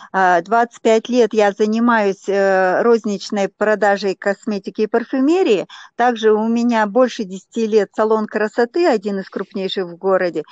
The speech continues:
и фитнес-клуб, э, на Садовом. Поэтому, э,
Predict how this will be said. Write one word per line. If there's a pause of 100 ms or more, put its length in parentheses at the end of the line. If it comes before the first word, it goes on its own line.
(180)
и
фитнес-клуб,
э,
на
Садовом. (380)
Поэтому,
э,